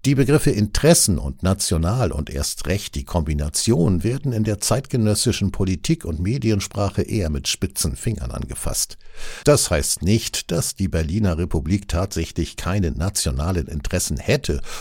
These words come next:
oder haben sollte, sondern nur, dass sie dieses Etikett eher meidet und die Interessen vorzugsweise mit Werten bemäntelt. Werte hört sich einfach harmloser und letztlich altruistisch an.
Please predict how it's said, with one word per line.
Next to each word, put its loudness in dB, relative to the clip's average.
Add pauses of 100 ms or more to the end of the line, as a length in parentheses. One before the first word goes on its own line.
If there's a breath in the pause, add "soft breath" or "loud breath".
oder -2
haben 0
sollte, 0 (260 loud breath)
sondern 4
nur, 6
dass 0
sie 0
dieses 0
Etikett -2
eher 2
meidet 2
und 0
die 0
Interessen 0
vorzugsweise 0
mit -4
Werten -2
bemäntelt. -8 (380 loud breath)
Werte 4
hört 6
sich -2
einfach -2
harmloser 2
und 0
letztlich -2
altruistisch -2
an. -10